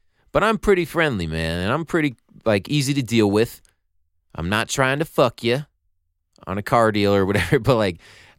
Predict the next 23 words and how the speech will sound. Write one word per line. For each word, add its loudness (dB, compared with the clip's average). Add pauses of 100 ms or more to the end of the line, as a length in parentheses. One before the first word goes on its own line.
(120)
I 2
don't 0
know. 0
It's -2
just -2
crazy 2
thinking -2
about 2
what 0
people -2
value -2 (640)
and -4
just -2
hearing 2
them -2
talk. -4 (720)
And -6
some 0
people -2
are 2
just -2
so 2
rude. 0